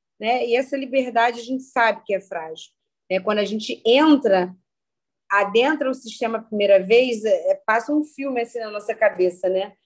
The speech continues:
Eu nunca procurei saber o que fizeram e tal, mas a gente se pergunta, "Meu Deus, esse cara, será que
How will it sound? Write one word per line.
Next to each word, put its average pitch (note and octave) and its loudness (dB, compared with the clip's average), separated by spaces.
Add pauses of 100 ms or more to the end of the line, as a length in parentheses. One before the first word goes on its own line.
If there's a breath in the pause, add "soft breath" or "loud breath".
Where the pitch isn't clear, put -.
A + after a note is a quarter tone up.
(280)
Eu G3+ 2
nunca B3+ 2
procurei A#3 2 (320)
saber G3+ -2
o A3 -4
que G#3+ -16
fizeram G#3 2
e A3 -8
tal, A3+ -4
mas B3 -4
a A#3 -8
gente C4 -14
se - -16
pergunta, C4 -6
"Meu C4 -2
Deus, B3+ -2 (320)
esse - -6
cara, C4 4
será C4 2
que B3+ -10